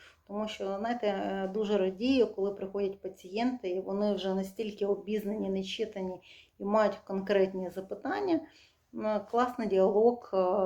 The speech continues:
таки складається протягом всієї консультації. І так, якщо ви дивилися минуле наше відео про те, чи можна перерости алергію, а, то пам'ятаєте, що ми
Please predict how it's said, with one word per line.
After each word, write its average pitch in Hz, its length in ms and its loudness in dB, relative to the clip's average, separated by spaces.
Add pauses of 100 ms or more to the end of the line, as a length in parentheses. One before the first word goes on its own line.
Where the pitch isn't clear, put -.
(140)
таки 196 300 -6
складається 196 840 6
протягом 196 420 -4
всієї 185 320 -8
консультації. 190 840 -8 (880)
І - 100 -4
так, - 340 -6
якщо 214 300 0
ви 294 80 4
дивилися 214 500 2
минуле 190 460 2
наше 190 320 -4
відео 269 400 2
про 208 240 -2
те, 214 160 -2
чи 220 180 -6
можна 190 440 -2
перерости 180 680 -4
алергію, 190 800 -2 (680)
а, 190 600 -2 (160)
то 302 280 2
пам'ятаєте, 196 680 -4
що - 160 -10
ми 302 260 6